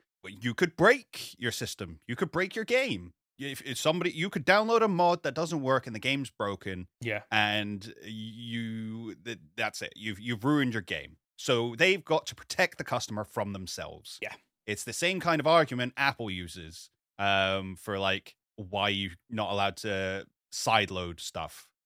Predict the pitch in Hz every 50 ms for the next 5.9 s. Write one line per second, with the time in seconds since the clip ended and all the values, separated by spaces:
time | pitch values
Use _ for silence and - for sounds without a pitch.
0 | - - 117 117 113 110 _ _ _ _ - 95 92 90 92 90 90 90 90 90
1 | 90 92 101 98 95 98 101 98 95 90 - 101 95 92 92 90 92 90 - 90
2 | 95 76 - - 92 107 101 - 101 110 110 92 107 107 104 98 101 98 95 95
3 | 98 98 107 98 98 101 98 - - 98 92 - - - 104 101 98 95 98 95
4 | 92 92 - - - 107 95 85 101 98 87 90 90 87 87 80 73 - - -
5 | 82 78 - _ _ _ _ - 101 104 95 - 92 82 76 - 71 -